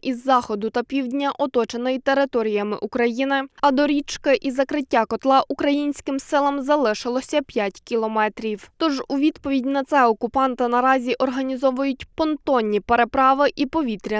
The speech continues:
міст, а також продовжують вести оборону проходу на сході, що залишився.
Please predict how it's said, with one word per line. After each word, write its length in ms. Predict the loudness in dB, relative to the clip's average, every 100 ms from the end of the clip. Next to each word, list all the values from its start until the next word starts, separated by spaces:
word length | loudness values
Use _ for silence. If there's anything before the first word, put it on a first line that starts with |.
| 0
міст, 520 | -2 0 -2 -4 -4
а 100 | -2
також 400 | 2 2 2 -2 -2
продовжують 720 | 0 2 4 2 2 -2 -2
вести 380 | -4 -4 0 0 2
оборону 500 | 2 4 4 2 0
проходу 500 | 0 0 2 2 2
на 140 | -2
сході, 480 | -4 0 2 2 -2
що 280 | -4 -4 -4
залишився. 840 | -2 -2 -2 -4 -8 -10 -6 -6